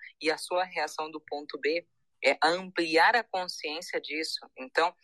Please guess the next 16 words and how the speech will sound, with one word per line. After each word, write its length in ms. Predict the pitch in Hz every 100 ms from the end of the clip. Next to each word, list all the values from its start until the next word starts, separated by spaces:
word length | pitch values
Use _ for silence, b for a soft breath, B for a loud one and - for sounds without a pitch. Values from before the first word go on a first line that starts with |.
| B B B - -
se 160 | 170 156
você, 680 | 151 156 - - 175 214
outra 340 | 202 180 185 180
vez, 280 | 147 151 143
a 40 |
minha 160 | 135 139
provocação 640 | 147 147 - 139 - 165
aqui 160 | 170
pra 140 | - 147
nossa 260 | 147 -
audiência, 500 | 156 151 139 131 135
se 200 | - -
você 540 | 139 143 139 - 175 202
já 160 | 208
sentiu 600 | 190 - 165 160 - 160 147
isso, 420 | 143 151 - -